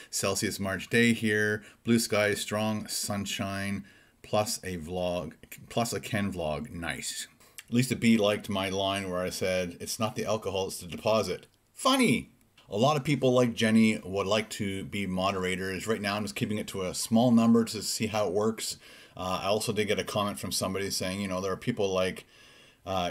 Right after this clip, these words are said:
Casey Neistat who, you know, when he stopped vlogging and went to C N N,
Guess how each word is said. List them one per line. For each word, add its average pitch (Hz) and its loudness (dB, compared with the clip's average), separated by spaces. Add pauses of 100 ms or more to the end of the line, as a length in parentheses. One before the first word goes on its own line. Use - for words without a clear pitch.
Casey 117 0
Neistat 92 -2
who, 85 -6 (340)
you 90 -10
know, 90 -4
when 90 -4
he 95 -4 (480)
stopped 101 0
vlogging 92 2
and 87 -6
went 90 -4
to 87 -8
C - -2
N 90 -2
N, 87 -4